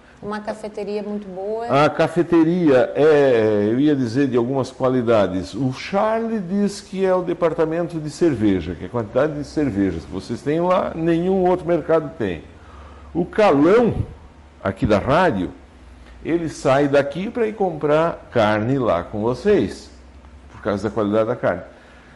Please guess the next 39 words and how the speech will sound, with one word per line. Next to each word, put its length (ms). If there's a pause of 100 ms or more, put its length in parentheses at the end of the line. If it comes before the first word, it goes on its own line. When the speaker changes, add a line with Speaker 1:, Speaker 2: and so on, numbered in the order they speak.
Speaker 2:
No 160
meu 280
caso, 480
é 60
a 40
padaria. 640 (500)
<laughs> 720
A 80
quantidade 800
de 160
bolo, 680
de 180
doce, 720
de, 300 (400)
eh, 260
bananinha, 920
de, 260
não, 140
não 300
tem, 500
não 180
tem 260
nenhuma 440
padaria 480
que 120
tem 440
igual 340
tem 180
o 60
Super 300
Becker. 380 (460)
É 160
um 200
passeio, 760
né? 220
Vai 280
lá 360
e 80
passeia. 420